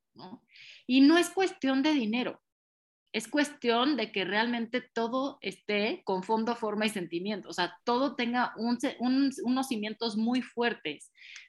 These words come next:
para ir creciendo poco a poco. Generalmente cuando somos emprendedores nos queremos echar al ruedo con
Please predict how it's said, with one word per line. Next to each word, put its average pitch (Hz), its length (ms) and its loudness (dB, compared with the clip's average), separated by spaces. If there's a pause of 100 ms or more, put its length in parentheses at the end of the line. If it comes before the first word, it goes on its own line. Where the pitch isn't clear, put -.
para 196 220 6
ir 262 260 2
creciendo 247 640 0
poco 214 320 -2
a 208 160 -4
poco. 208 400 -6 (480)
Generalmente 285 800 4
cuando 214 280 0
somos 226 340 -2
emprendedores 180 800 -2
nos 185 220 -6
queremos 208 460 -4
echar 196 280 -4
al 190 220 0
ruedo 190 640 0
con 170 360 -2